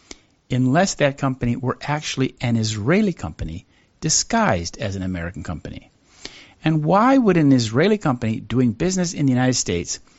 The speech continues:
want to disguise the fact that it is Israeli owned in the first place? The Atasco Bedek connection.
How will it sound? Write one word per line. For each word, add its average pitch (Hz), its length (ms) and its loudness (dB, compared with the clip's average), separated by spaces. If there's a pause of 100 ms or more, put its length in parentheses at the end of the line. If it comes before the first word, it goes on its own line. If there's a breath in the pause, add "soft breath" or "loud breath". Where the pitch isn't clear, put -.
(320 soft breath)
want 175 480 0
to 135 100 -4
disguise 151 640 0
the 98 100 -4
fact - 460 -6 (320 soft breath)
that 143 160 2
it 143 120 0
is 143 160 4
Israeli 151 520 2
owned 104 320 0 (260)
in 160 80 0
the 170 160 -2
first 269 200 0
place? - 460 -10 (2750 soft breath)
The 120 220 4
Atasco 180 600 2
Bedek 131 580 0
connection. - 580 -2